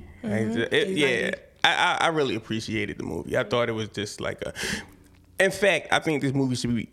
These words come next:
Speaker 1: be getting praised the way, like, Black Panther was getting praised. You know what I'm saying? Like,
Speaker 2: Yeah, all the
Speaker 1: this,
Speaker 2: black
Speaker 1: that,
Speaker 2: people in
Speaker 1: yeah,
Speaker 2: it.
Speaker 1: this, that black,
Speaker 2: Yeah.
Speaker 1: that, the black story, to bring it to Africa, you know what I'm saying? Like, I feel like on social media, and I don't really wanna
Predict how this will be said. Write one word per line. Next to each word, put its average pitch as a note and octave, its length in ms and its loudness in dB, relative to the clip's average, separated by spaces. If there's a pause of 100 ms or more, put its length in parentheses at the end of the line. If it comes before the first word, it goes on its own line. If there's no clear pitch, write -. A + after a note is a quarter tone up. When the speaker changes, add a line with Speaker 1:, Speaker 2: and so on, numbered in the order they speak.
Speaker 1:
be A#2+ 100 -2
getting - 220 -2
praised A#2+ 480 0
the A2+ 60 -2
way, A2+ 300 -2 (600)
like, G#2+ 200 0
Black A#2 240 0
Panther C3+ 320 2
was A2 160 -6
getting A2 220 -4
praised. - 420 -6
You - 80 -6
know A#2+ 80 2
what A#2 60 2
I'm A#2 60 -4
saying? A#2 300 -2
Like, F#2+ 280 -4 (460)
Speaker 2:
Yeah, G#3+ 220 2
all F#3 200 2
the F#3 60 2
Speaker 1:
this, F#3 100 6
Speaker 2:
black F#3+ 220 2
Speaker 1:
that, D#3 140 4
Speaker 2:
people F#3+ 200 2
in E3 80 4
Speaker 1:
yeah, F3+ 120 4
Speaker 2:
it. C#3 40 2
Speaker 1:
this, D3+ 140 0
that C3+ 240 0
black, C#3 240 2
Speaker 2:
Yeah. F3+ 160 -2
Speaker 1:
that, C3+ 140 0
the C3 40 0
black C3+ 320 0
story, C#3+ 500 2 (120)
to A#2 80 0
bring C#3+ 300 2
it C3+ 100 0
to C3 120 2
Africa, C3+ 600 0
you A#2+ 140 -4
know B2+ 80 -2
what B2+ 60 0
I'm B2 80 -2
saying? C3 380 -2
Like, A#2 260 -2 (1000)
I C3+ 100 0
feel E3 200 0
like C#3 340 2 (420)
on B2+ 180 2
social C3+ 340 0
media, C3 300 2
and - 0 -
I C3+ 120 2
don't A#2+ 220 -2
really A2+ 140 -2
wanna F#2+ 240 -6